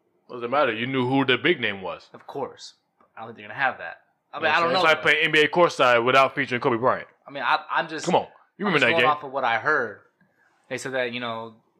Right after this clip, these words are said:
Speaker 2: Mike Tyson's not gonna be in it, so I figured I would ask you, like, 'cause, you know, the whole nostalgic thing
Speaker 1: If
Speaker 2: that
Speaker 1: Mike
Speaker 2: we've
Speaker 1: Tyson's
Speaker 2: been
Speaker 1: not gonna be in it,
Speaker 2: going
Speaker 1: there's no point.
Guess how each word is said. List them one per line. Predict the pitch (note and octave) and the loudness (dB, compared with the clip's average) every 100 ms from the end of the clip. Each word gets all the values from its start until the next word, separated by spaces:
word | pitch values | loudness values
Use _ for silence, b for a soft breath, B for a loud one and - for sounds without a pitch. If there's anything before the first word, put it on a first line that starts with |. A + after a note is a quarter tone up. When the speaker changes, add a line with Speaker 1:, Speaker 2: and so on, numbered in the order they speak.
| - | -12
Speaker 2:
Mike | B2+ B2 | -10 -8
Tyson's | C3 A#2 A#2 | -8 -10 -10
not | A2+ - | -10 -10
gonna | A2+ | -14
be | A2+ D3 | -12 -8
in | B2 | -8
it, | A#2 - | -10 -14
so | A#2 | -16
I | A2+ | -14
figured | B2 A#2 A2+ | -12 -10 -10
I | G#2+ | -10
would | G#2 G#2 - | -12 -14 -12
ask | A#2 - C#3 | -12 -14 -20
you, | B2+ A#2+ | -18 -16
like, | A#2+ A2 - _ _ - | -12 -12 -14 _ _ -20
'cause, | - E3 | -20 -14
you | C#3 | -10
know, | A#2+ | -6
the | B2+ | -6
whole | A#2+ C3 | -4 -6
nostalgic | A#2 - C3+ C3 A#2 A2+ | -6 -6 -2 -2 -2 -8
thing | A#2 | -4
Speaker 1:
If | |
Speaker 2:
that | B2 | 2
Speaker 1:
Mike | E3 | 2
Speaker 2:
we've | F3 | 4
Speaker 1:
Tyson's | F3+ C#3+ | 2 4
Speaker 2:
been | |
Speaker 1:
not | D3+ C3+ | 2 2
gonna | C3 | 0
be | B2+ | 0
in | A#2+ | 0
it, | |
Speaker 2:
going | A2+ | -2
Speaker 1:
there's | A2 | -2
no | G#2+ | -4
point. | G2+ G2+ F2 | -6 -6 -8